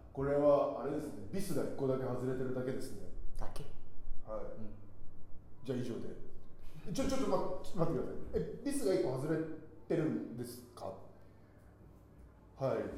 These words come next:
Speaker 1: で、あの、私の方ではもう今日ビスないんで、あの、あとは大家さんに相談してください」。
Speaker 2: うん。
Speaker 1: って言って帰ってったの。
Speaker 2: うん。
Speaker 1: 何もしてないのよ。
Speaker 2: うん。
Speaker 1: サッシのパーツはめただけ。
Speaker 2: 差し込んだだけだね。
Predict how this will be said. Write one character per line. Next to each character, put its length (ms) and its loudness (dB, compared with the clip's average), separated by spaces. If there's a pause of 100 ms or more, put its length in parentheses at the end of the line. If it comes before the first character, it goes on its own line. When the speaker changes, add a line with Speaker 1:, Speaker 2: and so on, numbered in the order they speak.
(680)
Speaker 1:
で、 80 0
あ 140 0
の、 200 -2
私 680 0
の 120 2
方 200 0
で 60 2
は 120 2
も 260 -4
う 40 -12
今 120 -4
日 60 -6
ビ 80 -6
ス 120 -10
な 160 -4
い 40 -2
ん 180 -6
で、 320 -10 (680)
あ 40 -14 (340)
の、 40 -6
あ 40 -8
と 100 -10
は 60 -8 (100)
大 160 -4
家 100 -2
さ 120 -8
ん 40 -10
に 80 -14
相 160 -14
談 160 -14
し 60 -10
て 60 -12
く 120 -14
だ 60 -14
さ 120 -16
い」。 40 -14 (640)
Speaker 2:
う 20 -12
ん。 120 -10
Speaker 1:
っ 40 -12
て 60 -12 (540)
言 100 -2
っ 40 -4
て 60 -6
帰 140 -2
っ 60 0 (100)
て 60 -8
っ 40 -10
た 100 -12
の。 120 -18 (420)
Speaker 2:
う 20 -12
ん。 240 -12 (540)
Speaker 1:
何 260 8
も 60 6
し 80 0
て 80 4
な 60 2
い 40 2
の 60 0
よ。 60 -6
Speaker 2:
う 20 -6
ん。 40 -8 (600)
Speaker 1:
サ 140 0
ッ 20 2
シ 180 -2
の 100 0
パ 180 0
ー 100 0
ツ 60 0 (480)
は 120 -4
め 80 2
た 80 0
だ 40 2
け。 60 2
Speaker 2:
差 40 2
し 40 0
込 100 2
ん 20 -2
だ 80 -2
だ 60 -4
け 60 -8
だ 60 -6
ね。 60 -8